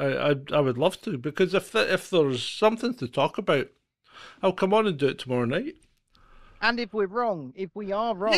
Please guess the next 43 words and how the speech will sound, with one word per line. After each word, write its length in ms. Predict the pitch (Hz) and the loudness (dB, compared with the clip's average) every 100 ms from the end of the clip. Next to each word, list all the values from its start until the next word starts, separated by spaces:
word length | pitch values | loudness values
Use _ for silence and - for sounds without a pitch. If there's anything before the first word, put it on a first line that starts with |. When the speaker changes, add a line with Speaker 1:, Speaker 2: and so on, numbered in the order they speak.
| 415 | 0
Speaker 1:
Yeah, 60 | 392 | 2
of 220 | 120 - | 2 2
course. 360 | - 269 - - | 2 4 2 -2
We, 200 | 160 143 | 2 2
Speaker 2:
I, 20 | 131 | 4
Speaker 1:
we 100 | 160 | 8
Speaker 2:
I'm, 60 | 196 | 8
Speaker 1:
always 320 | 277 349 - | 8 4 0
Speaker 2:
I'm 180 | 190 190 - - | -4 -4 -8 -4
quite 320 | 208 196 170 | 0 0 0
happy 360 | 196 196 190 165 | -6 -6 -8 -8
to 160 | 175 | -6
admit 260 | 156 160 165 | -6 -6 -6
it, 140 | 143 | -6
but 180 | 143 131 | -8 -6
right 240 | 170 185 | -2 -2
Speaker 1:
Yeah. 80 | 202 | -4
Speaker 2:
now, 340 | 170 165 190 180 _ _ _ _ _ 165 | -6 -4 -4 -6 _ _ _ _ _ -4
I'm 320 | 170 190 185 | -2 -2 -4
seeing 580 | - 190 170 151 147 139 _ _ _ _ _ - | -8 -6 -6 -6 -10 -14 _ _ _ _ _ -10
nothing 720 | 156 175 190 - - 147 120 _ | -4 0 0 0 -8 -8 -10 _
that 100 | 139 | -8
I 140 | 135 143 | -4 -4
believe 440 | 135 131 123 113 | -4 -8 -10 -10
right 240 | 113 107 104 | -10 -10 -10
here. 320 | 113 98 95 _ _ _ _ _ | -14 -14 -16 _ _ _ _ _
Like 260 | 165 202 202 | -2 0 -2
you 80 | 202 | -6
said, 300 | - 202 143 | -4 -6 -6
the 80 | |
simple 320 | 160 214 196 185 | -10 -10 -6 -6
anatomy, 720 | 165 185 180 175 147 110 - _ _ _ | -2 -4 -4 -8 -10 -12 -20 _ _ _
the, 220 | 160 170 | -6 -6
the 220 | 156 175 175 | -6 -2 -2
ability 520 | 135 208 214 - 156 | 0 0 0 -6 -16
to 100 | 131 | -10
hold 360 | - 170 165 143 _ _ - | -4 -2 -4 -10 _ _ -6
the 100 | 151 | -4
head 220 | - 190 | -4 -4
up 200 | 147 - | -4 -6
on 120 | 143 | -12
that 180 | 143 131 | -10 -12
neck 260 | 147 160 | -8 -8